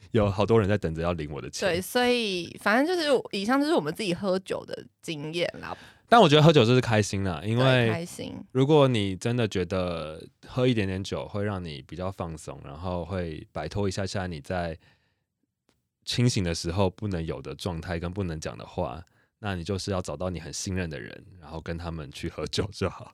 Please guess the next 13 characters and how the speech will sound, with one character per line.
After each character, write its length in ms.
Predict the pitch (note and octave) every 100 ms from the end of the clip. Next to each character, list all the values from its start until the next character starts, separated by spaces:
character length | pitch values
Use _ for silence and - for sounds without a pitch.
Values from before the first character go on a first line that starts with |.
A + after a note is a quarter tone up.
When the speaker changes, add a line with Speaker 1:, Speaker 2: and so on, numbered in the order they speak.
| _ _
Speaker 2:
没 180 | F#3+ E3+
错， 320 | - F3+ D#3+ -
Speaker 1:
对。 180 | - G#2
Speaker 2:
我 80 | - -
很 200 | A3+ F#3+
棒 120 | A#3+
的 140 | A3 G3+
结 160 | -
尾。 360 | D#3 F3 - G3+ F#3+ - E3+ -
Speaker 1:
<laughs> 800 | E3+ D3 - F#4 F#4 C4 A3 -
啊， 140 | F3+ D#3
如 140 | D3+
果 180 | D#3 C3